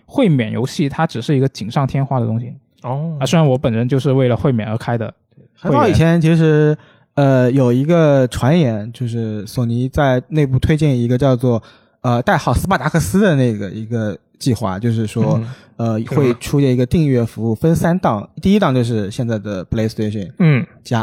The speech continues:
Speaker 3: 呃，PlayStationP S加，
Speaker 2: 嗯。
Speaker 3: 然后第二档好像是要整合P S加跟P S Now，
Speaker 2: 啊。
Speaker 3: 呃，然后再，再上一档就是除了这之，之外，然后再加一些，呃，老游戏，就P S三时期、P S，P SV的游戏，然后再加上一些更多的第三方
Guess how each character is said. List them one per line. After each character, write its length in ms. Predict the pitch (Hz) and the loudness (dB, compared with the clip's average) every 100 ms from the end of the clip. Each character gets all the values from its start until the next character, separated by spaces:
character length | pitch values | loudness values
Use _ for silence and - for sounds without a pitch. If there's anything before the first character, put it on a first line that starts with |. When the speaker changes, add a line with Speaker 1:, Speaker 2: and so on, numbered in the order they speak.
| - | -2
Speaker 3:
呃 140 | 127 | -2
，PlayStationP 540 | 120 113 123 120 113 131 | 0 -2 -2 -4 -2 -2
S 100 | - | 0
加， 260 | 117 110 - - | -2 -4 -10 -4
Speaker 2:
嗯。 120 | 131 | -2
Speaker 3:
然 100 | 131 | 0
后 40 | |
第 140 | 160 214 | 0 2
二 120 | 190 | 2
档 120 | 160 | 2
好 120 | 127 | 0
像 120 | 127 151 | 0 0
是 120 | 156 | 0
要 120 | 139 | 0
整 240 | - 123 | -2 -8
合 220 | 101 117 131 | -6 -4 -2
P 140 | 156 | 0
S 160 | 139 - | 0 -2
加 200 | 143 143 | -2 0
跟 180 | 151 143 | -2 -2
P 100 | 160 | -2
S 140 | - | 0
Now， 240 | 202 143 - _ _ _ _ | 0 -2 -4 _ _ _ _
Speaker 2:
啊。 240 | - 139 123 | 0 2 2
Speaker 3:
呃， 60 | |
然 80 | 127 | 2
后 120 | 156 160 - - | 2 0 -6 -2
再， 460 | 247 196 156 143 | 2 4 4 4
再 180 | 147 208 | 2 2
上 180 | 185 156 | 2 2
一 40 | |
档 160 | 127 120 | 2 2
就 120 | 135 | 2
是 400 | 127 123 117 110 - | 2 2 2 0 -2
除 140 | 147 | 0
了 80 | 175 | 2
这 160 | 180 | 2
之， 200 | 156 - | 0 -4
之 220 | 139 - 143 | -8 -2 2
外， 260 | 131 117 | 2 2
然 140 | 117 127 | 2 2
后 100 | 143 | 2
再 240 | 156 131 | 2 2
加 300 | 127 147 143 | 2 2 2
一 80 | 135 | 2
些， 320 | 131 131 127 - - - _ | 2 2 0 -4 -18 -20 _
呃， 240 | 127 123 | 0 2
老 200 | 123 113 | 4 2
游 160 | 113 135 | 2 0
戏， 280 | - 151 117 | 2 0 0
就 160 | 131 | -4
P 160 | - 170 | 0 2
S 180 | 160 185 | 2 4
三 160 | 220 | 2
时 100 | 175 | 0
期、 140 | 110 123 | -2 -2
P 140 | 147 | 2
S，P 280 | 175 180 196 | 2 2 0
SV 260 | 185 214 | 2 4
的 280 | 240 156 113 | 4 2 0
游 140 | 113 113 | -2 -2
戏， 160 | 120 | -2
然 100 | 110 | -2
后 100 | 123 113 | -2 0
再 180 | 151 | 2
加 140 | 131 131 | 2 2
上 140 | 135 | 2
一 40 | 123 | -2
些 140 | 120 | -2
更 120 | 135 | -2
多 120 | 120 | 0
的 40 | 123 | -2
第 100 | 127 | 0
三 140 | 120 | 0
方 220 | 117 117 | 0 -4